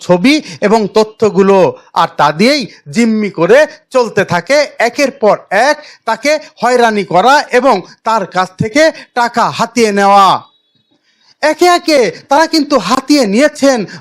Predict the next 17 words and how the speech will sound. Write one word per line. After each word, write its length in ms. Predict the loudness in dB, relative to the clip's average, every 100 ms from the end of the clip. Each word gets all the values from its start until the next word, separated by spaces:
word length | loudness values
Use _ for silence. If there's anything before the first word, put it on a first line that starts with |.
| -6
বারো 280 | -2 0 0 0 2
লাখ 160 | 0 -4 -6
টাকাও। 500 | -4 0 2 4 2 0 -8 _ _ _ -6
তো 140 | -2
না 140 | 0 0
দেখে 300 | 0 0 2 0
সর্বশেষ 520 | 0 -2 0 0 -2 -2 0
ওই 160 | 0 0
নারী 340 | -2 -2 -2 -4 -6 -10 -6
বোয়ালমারী 460 | 0 2 2 0 -2 -2
থানা 240 | 0 0 -2
পুলিশের 440 | -2 -4 -2 -2 0
কাছে 320 | -2 0 0 0 -4 -4
অভিযোগ 400 | 0 2 2 0 -2 -4
করেন, 360 | -2 2 0 0 -6 -4 0 2
আর 100 | 0 -4
পুলিশ 260 | -4 -2